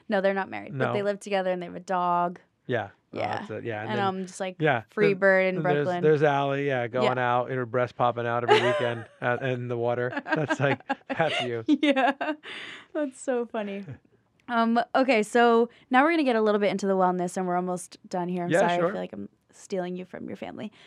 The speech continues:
Speaker 1: What are some examples of activities you do to enhance your well-being?
Speaker 2: Yeah, I think I, I don't wanna say meditate, but I really just, like, I like to stop. I actually will have headphones on, noise-canceling headphones on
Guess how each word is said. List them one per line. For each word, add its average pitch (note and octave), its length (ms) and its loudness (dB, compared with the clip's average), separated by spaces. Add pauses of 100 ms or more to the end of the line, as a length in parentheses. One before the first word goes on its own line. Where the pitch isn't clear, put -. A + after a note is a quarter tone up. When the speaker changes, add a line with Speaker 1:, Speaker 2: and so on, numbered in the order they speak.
(180)
Speaker 1:
What C4+ 180 6
are F4+ 80 0
some F#4 180 -2
examples B3 500 0
of G#3+ 60 -6
activities G3+ 600 -2
you G3 80 -4
do F#3+ 200 -4
to F#3+ 160 -6
enhance F#3 400 -4
your F3 120 -4
well-being? F3 640 -6 (440)
Speaker 2:
Yeah, D#3 280 -2 (180)
I D3 160 0
think F#3+ 400 -4 (100)
I, C3+ 460 -4 (960)
I - 120 2
don't A#3 100 6
wanna B3 100 4
say G#3 180 4
meditate, D#3 420 2
but D3 100 2
I C#3+ 160 2
really D#3+ 380 2
just, D3+ 260 -8
like, C3+ 220 -2 (180)
I C#3 100 -2
like C3+ 380 0
to D3 260 -6
stop. C3+ 580 -2 (100)
I D3+ 180 2
actually F3 540 0
will A#2 240 -2
have A#2+ 680 -4 (680)
headphones C#3+ 640 -4
on, C#3 440 -2
noise-canceling C3+ 840 -4
headphones B2+ 480 -4
on C#3 240 -4